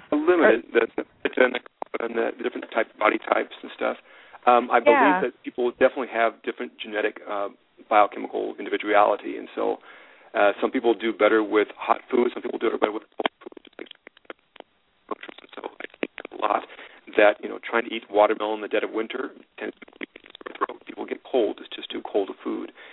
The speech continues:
Speaker 1: And so
Speaker 2: Mm-hmm.
Speaker 1: try and identify the time of year and the type of food that is gonna balance you out. You know, soups are better in the wintertime, and, and fresh fruits are better in the summertime. That's,
Speaker 2: Mm-hmm.
Speaker 1: uh, it seems to be a natural tendency to balance out our hot and cold in our body,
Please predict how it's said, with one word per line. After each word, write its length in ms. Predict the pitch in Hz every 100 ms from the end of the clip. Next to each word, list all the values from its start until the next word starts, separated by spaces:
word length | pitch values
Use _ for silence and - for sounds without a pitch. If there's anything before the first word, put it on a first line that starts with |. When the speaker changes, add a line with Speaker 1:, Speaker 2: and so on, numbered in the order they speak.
| - -
Speaker 1:
And 160 | 185 170
so 60 |
Speaker 2:
Mm-hmm. 100 | 104
Speaker 1:
try 140 | 117 117
and 80 | 113
identify 380 | 110 110 110
the 80 | 104
time 260 | - 107 110
of 120 | 98
year 360 | 104 113 123 -
and 100 | 98
the 40 |
type 200 | - 101 -
of 60 | -
food 300 | 127 127 151 - - - _ -
that 220 | 110 104 -
is 340 | 101 101 98 -
gonna 160 | 101 98 -
balance 280 | 101 104 -
you 100 | - 101
out. 260 | 101 107 - _ - _
You 80 | 101
know, 220 | 92 95 - -
soups 180 | 117 -
are 40 | -
better 220 | 104 107
in 80 | 104
the 60 | 101
wintertime, 640 | 110 - - 117 135 -
and, 340 | 98 98 - - - -
and 160 | 107 - -
fresh 140 | - -
fruits 200 | 127 -
are 40 | -
better 300 | 107 110 113
in 80 | 117
the 80 | -
summertime. 480 | 180 139 98 98 - - _ -
That's, 140 | 185
Speaker 2:
Mm-hmm. 260 | 175 175 185
Speaker 1:
uh, 240 | - - - _ _ -
it 100 | - -
seems 160 | 110
to 80 | -
be 180 | 107 107
a 100 | 104
natural 320 | 98 101 -
tendency 460 | - 107 - 101 - -
to 60 |
balance 340 | - 101 98 -
out 220 | 101 98 -
our 240 | 98 101 101
hot 220 | - 110
and 100 | -
cold 220 | - 101
in 60 | -
our 100 | 98
body, 400 | 98 101 98